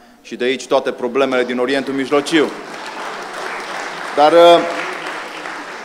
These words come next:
cu siguranță România este pământul făgăduinței pentru unii dintre noi și este un pământ, uh, binecuvântat, ca și,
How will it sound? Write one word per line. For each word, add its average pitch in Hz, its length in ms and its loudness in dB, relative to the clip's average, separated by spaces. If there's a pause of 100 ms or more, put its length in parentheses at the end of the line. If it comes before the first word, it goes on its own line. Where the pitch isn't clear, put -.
(120)
cu 160 60 0
siguranță 202 600 4
România 165 440 2
este 151 220 -2
pământul 147 440 -4
făgăduinței 127 880 -2
pentru 139 460 -8
unii 143 240 -6
dintre 117 340 -8
noi 147 460 -6
și - 80 -20
este 117 160 -16
un 127 100 -10
pământ, 123 460 -10
uh, 123 120 -6
binecuvântat, 123 800 -8
ca 120 120 -8
și, 117 340 -16